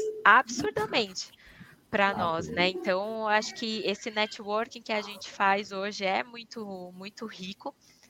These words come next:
Speaker 1: né?
Speaker 2: Que
Speaker 1: De
Speaker 2: legal.
Speaker 1: vocês entenderem como a gente trabalha,
Speaker 2: Uhum.
Speaker 1: como vocês podem atuar junto com a gente e, a partir daí,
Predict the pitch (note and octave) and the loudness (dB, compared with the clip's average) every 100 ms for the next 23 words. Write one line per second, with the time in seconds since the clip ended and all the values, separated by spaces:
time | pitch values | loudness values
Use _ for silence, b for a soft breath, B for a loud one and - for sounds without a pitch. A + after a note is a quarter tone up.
0 | - G3+ F#3+ G3 G3+ G#3 A3 A3 A3 G#3 | -2 -2 0 -2 0 2 2 -2 -4 -4
1 | G3+ G3 A3+ A3+ - G#3 G#3+ G#3 G3+ G3 | 0 2 2 2 -2 -2 0 -2 -4 -8
2 | D4 G3+ F#3 F3 F#3+ G#3 A3 B B B | 0 4 6 8 8 8 2 B B B
3 | B - - - A3 B3+ A#3+ A3 A3 A3 | B -20 -6 0 0 0 -2 -2 2 4
4 | A#3 B3 - G#3 G#3 G3+ G3 - G#3 G3 | 2 2 6 6 6 4 2 2 2 4
5 | G3 G3 G3 G3 - G3 F#3+ F#3 F#3+ A3+ | 4 0 -12 -12 -2 -2 -2 -4 -6 -8
6 | - D#4 F#4+ - E4+ - - C4 B3 B3+ | -6 0 0 2 0 0 2 4 4 0